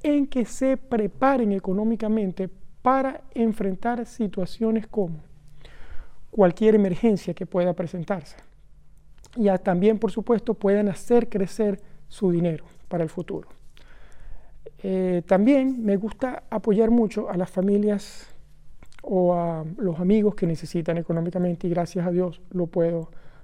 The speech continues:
hacer por haber disminuido mis gastos y poder seguir ayudando a otras personas. Y eso me pone muy contento. Ya te he contado un poco de cómo les fue a mis finanzas este veinte veinte. Y ahora solo me queda planear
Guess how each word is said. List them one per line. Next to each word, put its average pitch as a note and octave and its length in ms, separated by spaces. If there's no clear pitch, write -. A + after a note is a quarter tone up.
hacer E3+ 420
por G3+ 240
haber E3+ 240
disminuido D#3+ 760
mis F3+ 180
gastos F3+ 360
y A#3+ 100
poder F3 320
seguir F3 500
ayudando F3 500
a D#3+ 80
otras D#3 400
personas. E3+ 520
Y A3+ 120
eso G#3 200
me E3+ 120
pone E3+ 240
muy E3+ 120
contento. E3 560
Ya A3+ 140
te C#4 80
he C4+ 40
contado B3+ 340
un A#3 100
poco A#3+ 380
de G3 160
cómo A#3 460
les G3 200
fue A3 240
a G#3+ 40
mis G#3 160
finanzas F3 520
este F3+ 260
veinte E3 280
veinte. D#3 280
Y G#3 80
ahora G#3 380
solo B3 320
me B3 140
queda G#3+ 240
planear G#3 760